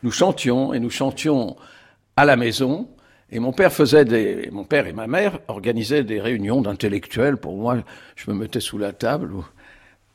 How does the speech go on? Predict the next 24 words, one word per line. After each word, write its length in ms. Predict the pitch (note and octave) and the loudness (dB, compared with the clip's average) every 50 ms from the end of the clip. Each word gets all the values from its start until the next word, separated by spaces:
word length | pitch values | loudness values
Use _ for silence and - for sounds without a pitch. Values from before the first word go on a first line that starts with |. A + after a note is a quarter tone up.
| - - | -20 -20
mon 60 | - | -16
père, 320 | - - C#3+ B2+ A2 - - | -4 -2 -2 -2 -2 -4 -8
euh, 260 | - - D#2 - E2 - | -12 -12 -12 -12 -14 -12
était 180 | - - A2+ | -10 -8 -8
médecin, 440 | G#2+ A2 F#2+ - - - E3 D#3 B2 | -8 -8 -10 -6 -4 -2 0 0 0
et 40 | G#2 | -2
donc 260 | G2+ A#2+ A#2+ F#2+ - | -4 -6 -8 -8 -8
il 100 | G#2+ G2+ | -6 -6
avait 240 | G#2 G#2 F#2+ A2 G#2 | -4 -2 -2 -2 -2
des, 260 | F#2 - G2 G2 F2 - - - - _ _ - - - _ _ - - - - | -2 -4 -6 -6 -6 -8 -12 -16 -20 _ _ -20 -20 -20 _ _ -20 -20 -20 -16
il 60 | - | -14
y 20 | - | -12
avait 200 | - F#2 G2+ G2+ | -10 -8 -8 -8
une 120 | A2 F2+ | -8 -6
pièce 340 | - - E3+ D#3 D3+ - - | 0 4 4 4 4 2 -2
où 60 | B2+ A2 | -4 -6
on 120 | A#2 G#2 | -6 -6
attendait, 560 | - A2 - C3 A2+ A#2 C3+ - - - - - | -8 -8 -8 -8 -6 -4 -4 -2 -2 -4 -4 -4
et, 80 | G2+ | -4
et, 760 | A#2 B2+ B2 A#2+ C3 - - - B2 C3 C3+ A#2 G#2+ - - | 0 0 0 0 -2 -4 -6 -4 -4 -4 -4 -4 -4 -4 -6
et 60 | D3+ - | -6 -2
ces 160 | - E3+ D3+ | 0 0 2
gens-là 280 | A#2+ D#3 D3+ E3 F3+ | 2 4 4 4 4
chantaient. 480 | G3+ - - C#3+ C3+ - - - - - | 2 2 0 -2 -2 -4 -6 -10 -10 -16